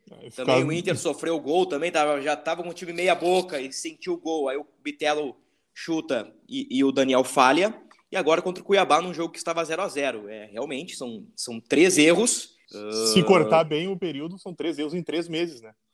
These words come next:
Speaker 2: É, se colocar em número de jogos, vai dar um erro a cada dez jogos. Um erro grave a cada dez jogos. O Inter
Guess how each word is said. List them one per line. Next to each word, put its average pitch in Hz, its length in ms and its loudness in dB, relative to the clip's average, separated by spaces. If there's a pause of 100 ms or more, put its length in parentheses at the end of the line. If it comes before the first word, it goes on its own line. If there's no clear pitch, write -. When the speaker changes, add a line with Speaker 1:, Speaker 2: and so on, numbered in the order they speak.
(140)
Speaker 2:
É, - 100 4
se - 140 -2
colocar 147 320 2
em - 20 0
número 170 200 -2
de 160 120 -8
jogos, 151 520 2
vai 127 120 -2
dar 135 260 2
um 180 200 -4
erro 180 240 0
a 190 40 -2
cada 214 220 -4
dez 233 180 -2
jogos. 208 480 -4 (540)
Um 143 140 -10
erro 147 140 -8
grave 135 280 -2
a 147 40 -8
cada 147 200 -4
dez 156 180 -2
jogos. 156 320 0
O 135 40 -12
Inter 131 220 -8